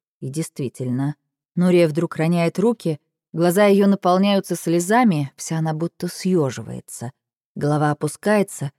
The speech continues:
вжимается в плечи, грудь сотрясается от сдерживаемых рыданий. Она увидела, как Эва выросла, повзрослела,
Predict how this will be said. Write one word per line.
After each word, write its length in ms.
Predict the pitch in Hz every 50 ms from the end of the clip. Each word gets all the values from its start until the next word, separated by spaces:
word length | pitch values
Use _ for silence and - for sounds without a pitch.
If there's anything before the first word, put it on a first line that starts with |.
| _ _ _ _
вжимается 560 | - 156 160 170 180 190 185 185 180 - 196
в 80 | 190 -
плечи, 580 | _ - 190 170 151 135 - - - 131 131 - _ _ _ _ _ -
грудь 320 | 147 185 202 220 208 -
сотрясается 840 | - 180 165 - 170 170 165 - - 208 208 202 180 - - 175
от 100 | 156 156
сдерживаемых 920 | 151 147 151 160 208 208 185 170 180 175 170 180 175 175 180 180 165 - -
рыданий. 640 | 175 190 196 185 175 156 143 131 127 123 127 - _ _ _ _ _ _ _ _ _ _
Она 320 | - 165 180 202 220 220
увидела, 480 | 214 208 196 233 254 202 214 190 185 175
как 300 | - 190 175 - - -
Эва 240 | 202 196 185 190 185
выросла, 760 | 185 185 214 226 233 190 156 143 - - - 151 143 127 127 _
повзрослела, 960 | - 160 156 160 160 160 160 160 - - 170 170 185 214 226 202 170 151 139